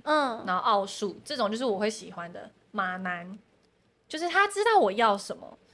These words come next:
Speaker 1: 对啊，他都会推一些看起来很
Speaker 2: 午夜福音啊那些。
Speaker 1: 看起来很好看的东西。
Speaker 2: 对，对，对。
Speaker 1: 标速宅男，还有什么？月薪娇妻。
Speaker 2: 然后像是那种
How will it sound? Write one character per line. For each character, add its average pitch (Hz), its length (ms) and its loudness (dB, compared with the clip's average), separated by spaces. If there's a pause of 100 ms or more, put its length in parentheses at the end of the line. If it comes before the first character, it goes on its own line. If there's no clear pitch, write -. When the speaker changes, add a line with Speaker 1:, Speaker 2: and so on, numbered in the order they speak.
Speaker 1:
对 480 200 6
啊， 359 160 4
他 427 120 6
都 480 100 4
会 480 100 6
推 415 220 2
一 415 40 -2
些 392 180 0
看 392 160 2
起 - 80 2
来 254 60 4
很 269 80 4
Speaker 2:
午 262 40 4
夜 269 60 2
福 202 260 0
音 214 260 -2
啊 196 120 -2
那 208 120 -4
些。 196 400 -10
Speaker 1:
看 427 140 0
起 403 80 -4
来 285 100 4
很 294 160 2
好 269 160 4
看 277 240 -2
的 262 140 -2
东 208 140 -2
西。 349 40 0
Speaker 2:
对， 262 400 4
对， - 0 -
对。 220 420 0 (220)
Speaker 1:
标 370 300 4
速 370 320 -2
宅 220 380 -4
男， 214 560 -8 (480)
还 233 80 -10
有 240 160 -6
什 - 200 -14
么？ - 300 -20 (680)
月 302 240 2
薪 247 400 -8
娇 220 340 -2
妻。 220 540 -12
Speaker 2:
然 262 120 0
后 302 280 2
像 311 220 0
是 311 160 -2
那 285 140 0
种 185 360 -4